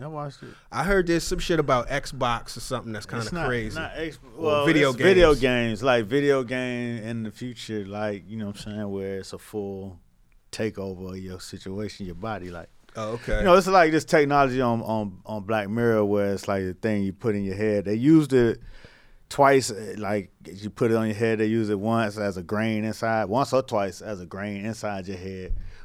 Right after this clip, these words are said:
Speaker 1: where, you know, one time it reads all your memory, records your whole life, you know what I'm
Speaker 2: Mm-hmm.
Speaker 1: saying? Um, the other one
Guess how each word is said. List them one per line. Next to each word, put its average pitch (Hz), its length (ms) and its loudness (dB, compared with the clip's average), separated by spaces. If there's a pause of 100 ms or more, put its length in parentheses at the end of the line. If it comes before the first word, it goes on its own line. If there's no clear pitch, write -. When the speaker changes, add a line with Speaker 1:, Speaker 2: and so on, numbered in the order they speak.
(120)
Speaker 1:
where, 90 520 -8 (280)
you 113 100 -8
know, 98 120 -6
one 110 200 -2
time 104 460 -4
it 90 240 -12 (200)
reads 117 300 -2
all 110 160 0
your 107 140 -2
memory, 110 400 -6
records 104 500 -6
your 101 120 -8
whole 107 200 -4
life, 104 540 -4
you 123 100 -14
know 123 80 -10
what 131 140 -2
I'm 131 80 -2
Speaker 2:
Mm-hmm. 131 60 -2
Speaker 1:
saying? 113 180 -10 (840)
Um, 101 380 -10
the 92 160 -10
other 110 160 -6
one 107 420 -8